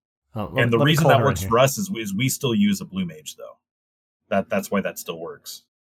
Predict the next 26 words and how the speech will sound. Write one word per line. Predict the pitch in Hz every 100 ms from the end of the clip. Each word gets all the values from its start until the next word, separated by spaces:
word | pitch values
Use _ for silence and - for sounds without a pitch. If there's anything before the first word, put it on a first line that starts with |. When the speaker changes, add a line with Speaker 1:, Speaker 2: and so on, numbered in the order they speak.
| _ _ _
Speaker 2:
Because | - 113
a | 101
lot | 104 113
of |
times | 107 104 98
we're |
just | 98 98
cleaning | 101 92
up | 92 -
the |
stuff | - 92 -
at | -
the | 90
end | 90 85
that | 82
wasn't | 87 80
doomed. | 73 82 76 - _ _ _ _ _ _ -
But | 107
yeah, | 120
we | 107
get, | 120 -
like, | 107 95 _
twenty-one | - 107 104 98
hundred | 104 98
as | 90 87
a, | 85